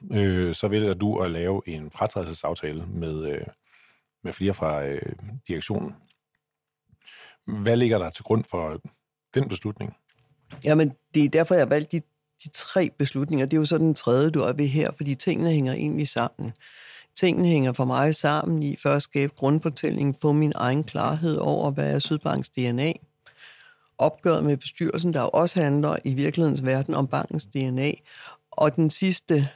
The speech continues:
Speaker 2: oprydning, jeg der havde tilbage, det var at få sat det direktionshold,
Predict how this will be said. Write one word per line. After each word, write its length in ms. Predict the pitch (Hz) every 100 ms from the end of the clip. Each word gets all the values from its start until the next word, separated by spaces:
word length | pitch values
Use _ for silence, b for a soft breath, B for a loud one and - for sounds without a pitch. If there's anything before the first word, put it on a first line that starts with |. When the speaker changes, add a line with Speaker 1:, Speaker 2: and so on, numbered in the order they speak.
| -
Speaker 2:
oprydning, 640 | - 139 - 175 - 160 143
jeg 140 | 127
der 140 | 151 156
havde 240 | 156 143
tilbage, 520 | - 123 - 117 139
det 200 | 147 151
var 260 | 131 139 -
at 100 | 147
få 140 | 131
sat 440 | 127 - 135 151 -
det 180 | 143
direktionshold, 840 | - 120 - 127 - - - 143